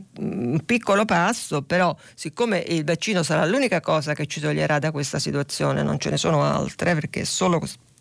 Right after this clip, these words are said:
una volta trovato il vaccino, eh, noi potremo uscire da questo incubo, e su questo appunto, mm, è confortante che invece ci sia un diverso atteggiamento.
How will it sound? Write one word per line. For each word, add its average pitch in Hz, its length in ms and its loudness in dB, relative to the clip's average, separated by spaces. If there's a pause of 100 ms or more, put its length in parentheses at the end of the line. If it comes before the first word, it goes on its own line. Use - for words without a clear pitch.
(140)
una 160 140 2
volta 160 420 0
trovato 156 340 0
il 151 80 -2
vaccino, 151 640 0
eh, - 180 -4 (600)
noi 170 300 2
potremo 156 420 0
uscire 156 720 2 (300)
da 147 240 0
questo 147 800 0
incubo, 175 720 2 (440)
e 151 1120 2
su - 200 -2
questo 160 380 0
appunto, 151 560 -2
mm, 151 220 -4 (200)
è - 140 0
confortante 151 800 0
che 151 80 0
invece 139 360 0
ci 139 140 -2
sia 143 420 0
un 156 260 2
diverso 151 380 2
atteggiamento. 139 840 0